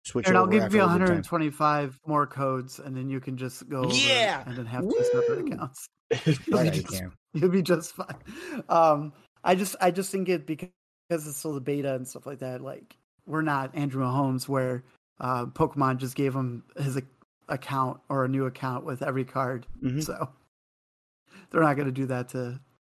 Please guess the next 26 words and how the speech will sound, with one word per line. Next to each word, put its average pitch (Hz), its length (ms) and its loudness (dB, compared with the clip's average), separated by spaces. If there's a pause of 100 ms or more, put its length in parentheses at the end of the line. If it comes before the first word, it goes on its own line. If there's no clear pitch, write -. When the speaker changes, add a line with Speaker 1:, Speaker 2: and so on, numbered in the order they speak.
(220)
Speaker 2:
us. 120 340 -8 (960)
Speaker 1:
Yet. 107 760 -2 (140)
Speaker 2:
<laughs> 220 920 -4 (1400)
Speaker 3:
Right. - 220 -10
Speaker 2:
Um, 135 440 2 (640)
it 151 60 4
was 180 200 6
fun 180 180 4
seeing 165 220 2
other 147 180 2
content 143 400 -2
creators 135 360 -4
open 135 300 -6
their 127 80 -6
Silver 123 280 -8
Tempest 127 420 -10
stuff 123 320 -12
because, 131 320 -4
like, 127 240 -4 (160)
uh, 123 200 -6
Andrew 143 360 0
today 131 480 0 (380)
opened 139 240 0
his 135 200 0
stuff, 127 340 -6
his, 131 280 -4